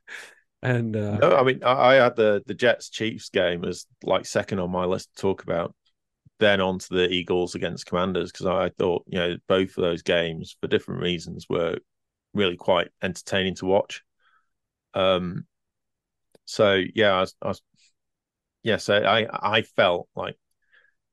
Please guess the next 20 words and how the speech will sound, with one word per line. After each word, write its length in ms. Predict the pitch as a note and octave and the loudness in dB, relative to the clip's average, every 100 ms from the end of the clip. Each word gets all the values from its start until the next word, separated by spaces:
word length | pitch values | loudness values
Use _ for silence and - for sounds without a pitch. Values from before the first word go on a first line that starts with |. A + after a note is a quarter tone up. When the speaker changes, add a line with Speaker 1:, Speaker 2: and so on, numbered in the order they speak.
| _ - | _ -8
Speaker 2:
um, 380 | E2 E2 D#2+ F2+ _ _ _ - | -4 -4 -6 -12 _ _ _ -4
you 80 | - | -2
know, 40 | |
the 100 | E2 | -2
Chiefs 440 | - - A2 G2 - | -6 -2 -2 -2 -4
in 100 | F2+ | -4
itself, 600 | - - E2+ E2 - - _ | -2 2 2 2 -4 -20 _
you 120 | G2 F2 | -6 -4
know, 60 | |
they're, 240 | F2 E2+ E2 | -2 -2 0
they're 140 | F#2+ F#2 | 2 2
a 40 | |
team 300 | - G2 F2 | 0 -2 -2
that 180 | F2 F2 _ _ - | -2 -4 _ _ -2
obviously 300 | A#2 - G2 | 0 0 0
they've 160 | F#2 F2+ | 0 0
been 140 | F2 | -2
doing 180 | E2+ E2+ | -2 0
very 180 | E2+ E2 | -2 2
well 280 | E2+ D2 | 0 0